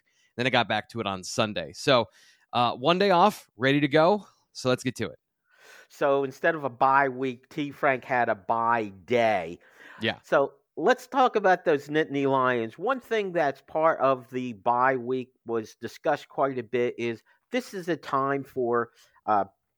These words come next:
Speaker 2: self-evaluation, self-scouting to be done by the team. Now, I'm sure all the Penn State fans would love to be a fly on the wall,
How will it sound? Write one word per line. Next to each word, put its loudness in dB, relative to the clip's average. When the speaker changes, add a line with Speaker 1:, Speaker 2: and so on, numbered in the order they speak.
Speaker 2:
self-evaluation, -2
self-scouting 0
to -12
be -12
done -6
by -2
the -10
team. -8
Now, 0
I'm -8
sure -2
all 2
the -6
Penn -4
State -4
fans -6
would -8
love 2
to -20
be -6
a -2
fly 0
on -4
the -6
wall, 0